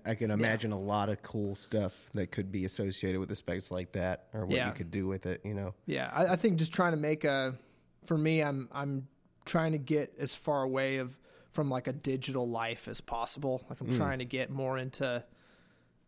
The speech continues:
Speaker 2: hu-, human to human interaction conversations. Uh, all my drums are, you know, people buy my drums pretty much all from what they see on their phone and the demos, and that's fine. And that's just where we're at right now. But I would love for there to be a place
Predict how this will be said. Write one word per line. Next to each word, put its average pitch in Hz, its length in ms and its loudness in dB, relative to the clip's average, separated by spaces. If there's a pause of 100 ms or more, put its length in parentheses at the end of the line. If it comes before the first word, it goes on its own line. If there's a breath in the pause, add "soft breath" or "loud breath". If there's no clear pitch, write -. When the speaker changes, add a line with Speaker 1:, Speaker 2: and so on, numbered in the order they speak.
(480)
Speaker 2:
hu-, - 220 -4
human 156 520 2
to 139 60 0
human 147 300 2
interaction 127 640 -2
conversations. 123 1120 -2
Uh, 120 280 -4 (540 soft breath)
all 139 240 4
my 135 180 2
drums 135 480 0
are, 120 300 -2 (280)
you 143 80 -4
know, 120 60 -2
people 139 260 0
buy 131 200 2
my 131 120 0
drums 123 380 -2
pretty 139 220 -6
much 117 200 -8
all 123 400 0 (280)
from 120 260 -4
what 120 160 -6
they 117 100 -2
see 123 240 -2
on 120 120 -4
their 117 120 -6
phone 123 520 -4
and 123 140 -6
the 120 80 -8 (200)
demos, 123 460 -2
and 123 180 -8 (560 soft breath)
that's 131 180 -2
fine. 123 520 0 (460)
And 123 120 -2
that's 127 120 0
just - 180 -2
where 127 120 4
we're 117 100 -2
at 127 180 2
right 117 160 0
now. 117 140 -2
But 117 160 -4
I 127 60 0
would 117 140 -4
love 117 260 -4
for 127 100 -6
there 120 120 -2
to 120 60 -10
be 131 120 -6
a 117 40 -6
place - 500 -2